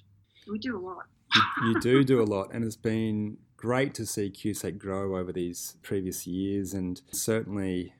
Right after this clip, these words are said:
Speaker 2: fantastic that it was, you know, one of the pioneer peak bodies within Australia, a movement that we have seen grow a lot in the last twelve months and discussed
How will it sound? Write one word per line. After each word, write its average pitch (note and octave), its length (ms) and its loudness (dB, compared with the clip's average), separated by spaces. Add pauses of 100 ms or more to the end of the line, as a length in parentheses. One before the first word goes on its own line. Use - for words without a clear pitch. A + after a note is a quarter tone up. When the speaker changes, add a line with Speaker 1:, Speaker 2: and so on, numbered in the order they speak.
(120)
Speaker 2:
fantastic G#2+ 720 -6
that F2+ 120 -4
it D#2+ 100 -4
was, F2 440 -6
you B2 60 0
know, A#2 60 2
one C3+ 100 4
of A2 60 2
the A#2+ 60 2
pioneer G#2 460 0 (260)
peak - 340 -4
bodies G2 540 -2
within G#2+ 280 -2
Australia, F#2+ 560 -2
a F2 40 -2
movement A2 420 2
that G2 200 -6 (380)
we A2+ 100 6
have G#2 140 2
seen A2+ 360 2
grow A2 300 4
a - 20 4
lot A#2+ 320 4 (220)
in A2 140 -4
the F#2+ 60 -2
last G2 340 -2
twelve F#2 280 -2
months - 520 -4
and G2 320 -4 (360)
discussed - 760 -4